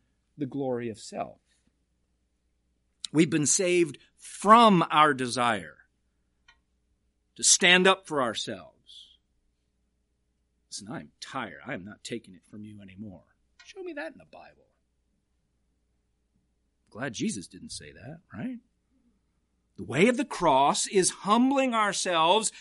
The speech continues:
as we res-, respond to opposition. So you get that email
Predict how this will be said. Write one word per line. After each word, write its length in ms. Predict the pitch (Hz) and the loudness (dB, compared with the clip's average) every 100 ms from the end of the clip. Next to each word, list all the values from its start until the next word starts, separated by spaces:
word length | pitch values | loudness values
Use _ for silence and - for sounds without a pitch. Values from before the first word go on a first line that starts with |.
| - | -12
as 260 | 180 185 180 | -6 -6 -6
we 100 | 233 | -10
res-, 300 | 233 - - 180 - - | -8 -8 -8 -12 -16 -12
respond 480 | 175 165 165 156 160 | -10 -6 -4 -4 -6
to 100 | 170 | -10
opposition. 760 | 139 143 160 240 233 170 107 - _ _ _ _ _ _ _ _ _ _ _ _ _ _ _ | -12 -12 -14 -12 -12 -14 -18 -20 _ _ _ _ _ _ _ _ _ _ _ _ _ _ _
So 180 | - 180 | -8 -2
you 160 | 165 170 | -2 0
get 300 | 190 220 - | 2 2 2
that 260 | 190 180 | 0 0
email 640 | 208 196 175 143 117 85 | -2 0 2 2 0 -4